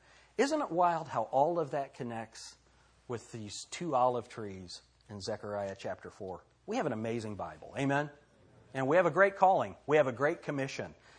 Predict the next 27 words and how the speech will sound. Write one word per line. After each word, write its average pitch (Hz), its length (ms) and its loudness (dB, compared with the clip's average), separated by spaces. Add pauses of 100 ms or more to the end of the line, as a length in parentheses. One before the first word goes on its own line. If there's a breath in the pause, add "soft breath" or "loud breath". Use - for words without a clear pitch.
(120)
And 151 120 6
I'm 147 80 6
so 196 160 8
thankful 170 320 4
that 135 160 0
you 180 240 6
all, 151 160 12
what 269 120 10
a 269 40 2
great 214 240 4
crowd 135 340 8
here 107 140 -4
tonight 117 320 0
on 101 100 -6
a 101 60 -10
Sunday 104 300 -6
night, 87 240 -12 (420 soft breath)
to 127 160 2
open 233 320 12
up 220 120 10
the 175 80 4
Bible 104 500 4
and 131 120 -2
just 117 240 0
verse 190 460 6
by 135 180 4
verse 131 480 4